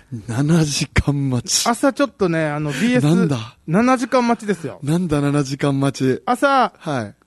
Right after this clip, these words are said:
Speaker 2: 北部、沖縄県の北部の、あのー、本部町で、
Speaker 1: はいはい。
Speaker 2: まず、ロケが朝あったんですよ。
Speaker 1: 朝？
Speaker 2: 朝。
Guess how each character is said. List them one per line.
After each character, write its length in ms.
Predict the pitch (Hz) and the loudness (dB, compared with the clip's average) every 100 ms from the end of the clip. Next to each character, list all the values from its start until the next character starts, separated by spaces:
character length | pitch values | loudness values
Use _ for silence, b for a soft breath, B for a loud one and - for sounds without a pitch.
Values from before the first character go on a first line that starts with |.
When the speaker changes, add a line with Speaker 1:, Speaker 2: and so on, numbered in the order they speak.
| - | -10
Speaker 2:
北 300 | - 262 302 | -4 -2 -2
部、 140 | 226 175 | 0 -2
沖 260 | 185 202 | -2 -4
縄 140 | 208 202 | -4 -2
県 220 | 185 151 | -4 -4
の 80 | 127 | -8
北 280 | 165 180 | -10 -6
部 120 | 151 131 | -6 -8
の、 340 | 117 104 98 _ b b b b | -12 -16 -18 _ b b b b
あ 120 | 151 | -8
の 960 | 147 135 127 123 120 117 113 110 107 110 | -6 -6 -8 -12 -12 -14 -14 -16 -16 -10
ー、 20 | |
本 280 | 147 - 226 | -6 0 0
部 200 | 214 220 | 0 -4
町 300 | 214 170 120 | -2 -6 -6
で、 320 | 117 127 104 | -10 -14 -10
Speaker 1:
は 140 | - 117 | -6 -4
い 80 | 98 | -4
は 160 | 92 | -8
い。 100 | 92 - _ _ _ _ _ _ - | -12 -18 _ _ _ _ _ _ -4
Speaker 2:
ま 140 | 220 | -2
ず、 220 | 196 143 _ b b - | -2 -8 _ b b -4
ロ 120 | 208 | -2
ケ 120 | 262 | 0
が 120 | 202 | -2
朝 160 | 165 165 | -2 -4
あ 20 | |
っ 40 | |
た 140 | 147 156 | -4 -6
ん 40 | |
で 60 | 123 | -6
す 120 | - | -12
よ。 140 | 101 _ _ | -20 _ _
Speaker 1:
朝？ 340 | 147 135 113 127 _ | -4 -2 -2 -4 _
Speaker 2:
朝。 360 | - 143 151 113 | -14 -8 -6 -8